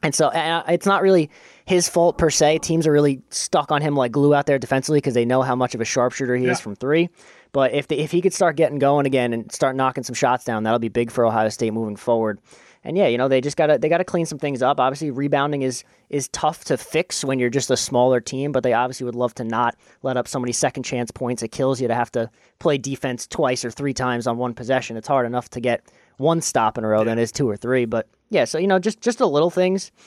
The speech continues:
Speaker 1: It, it, it all adds up to wind up in a game where you're winning by ten the whole game, and it comes down to a, a final shot at the buzzer. It's just, you gotta clean some things up. I'm sure Holtmann will get his guys ready to go, and they've got another one to bounce back and get out there tomorrow and win one.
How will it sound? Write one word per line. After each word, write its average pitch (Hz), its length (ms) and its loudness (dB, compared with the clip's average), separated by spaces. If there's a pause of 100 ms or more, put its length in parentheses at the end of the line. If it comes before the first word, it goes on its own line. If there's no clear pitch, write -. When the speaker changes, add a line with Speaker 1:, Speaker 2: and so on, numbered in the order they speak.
(680)
Speaker 1:
It, 156 60 0
it, 147 320 0 (100)
it 156 60 2
all 160 200 4
adds 143 240 2
up 147 200 0
to 131 240 2
wind 127 280 2
up 127 100 2
in 139 80 0
a 131 60 0
game 131 240 -2
where 131 100 -2
you're 123 80 0
winning 127 220 0
by 117 160 2
ten 147 240 -2
the 131 80 2
whole 120 160 0
game, 117 220 -6
and 113 80 -4
it 110 60 -8
comes 113 200 -8
down 113 240 -4
to 117 200 -4
a, 110 60 -4 (320)
a 120 80 0
final 123 320 -2
shot 120 280 0
at 110 40 -12
the 120 60 -10
buzzer. 120 320 0
It's 95 140 -12
just, 131 160 -14
you 127 60 -10
gotta 127 140 -2
clean 143 200 -8
some - 120 -16
things 135 220 -6
up. 175 180 0
I'm 123 80 -10
sure 123 220 -6
Holtmann 131 280 -8
will 117 200 -12 (480)
get 156 140 2
his 143 120 0
guys 139 280 0
ready 139 160 2
to 127 80 -2
go, 147 260 2
and 139 80 -2
they've 120 140 0
got 127 180 0
another 127 180 -4
one 135 140 -4
to 120 200 -4 (280)
bounce 123 240 -2
back 131 300 -2
and 117 200 -6 (120)
get 127 180 0
out 135 160 0
there 147 140 -2
tomorrow 139 340 -2
and 92 100 -12
win 95 140 -14
one. 92 160 -14